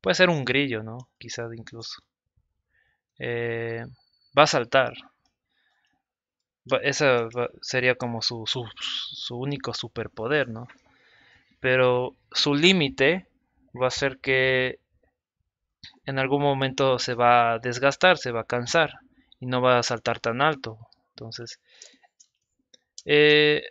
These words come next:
de eso se trata, es simplemente de exponer los elementos y dejar, y, y, y dejar que la vida proceda, ¿no? O como que las cosas pasen.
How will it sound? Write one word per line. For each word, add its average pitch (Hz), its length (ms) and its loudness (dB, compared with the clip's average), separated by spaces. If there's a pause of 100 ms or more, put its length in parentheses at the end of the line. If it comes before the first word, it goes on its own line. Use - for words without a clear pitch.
(420)
de 190 100 6
eso 208 160 4
se 190 120 2
trata, 139 420 4
es - 120 -12
simplemente 160 580 0
de 127 300 0
exponer 143 680 0 (140)
los 135 160 -6
elementos 143 720 -2
y 143 100 -6
dejar, 143 560 0
y, 127 600 -8
y, 123 100 -14 (240)
y 135 100 -8
dejar 135 380 -2
que 147 600 -2 (460)
la 135 160 -2
vida 127 680 0 (800)
proceda, 135 500 2
¿no? 123 240 -10
O 120 120 -14
como 117 280 -12
que 113 220 -12
las 113 260 -8
cosas - 340 -4
pasen. 117 500 -2